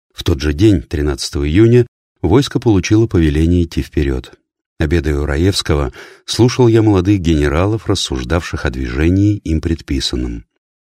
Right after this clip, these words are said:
Генерал Бурцев отряжен был влево по большой Арзрумской дороге прямо противу турецкого лагеря, между тем, как все прочее войско должно было идти правую стороною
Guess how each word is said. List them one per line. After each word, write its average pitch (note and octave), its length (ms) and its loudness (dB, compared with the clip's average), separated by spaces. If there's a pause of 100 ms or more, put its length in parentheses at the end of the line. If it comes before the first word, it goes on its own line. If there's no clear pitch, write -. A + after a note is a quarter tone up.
(140)
Генерал D2+ 680 2 (100)
Бурцев G#2+ 640 0 (160)
отряжен F#2 580 0
был C#2 160 -2
влево E2+ 420 0
по - 120 -20
большой D2 440 0
Арзрумской D2+ 640 -2
дороге F2+ 400 0
прямо G2 500 0
противу E2+ 460 -2
турецкого D2 520 -2
лагеря, D#2 520 0 (600)
между A2 320 2
тем, A#2 180 2
как G2 180 -4
все - 200 -2
прочее B2+ 460 2
войско A#2 420 2
должно D2 340 0
было C#2 240 0
идти C2 240 -2
правую C#2+ 540 -2
стороною D2 680 0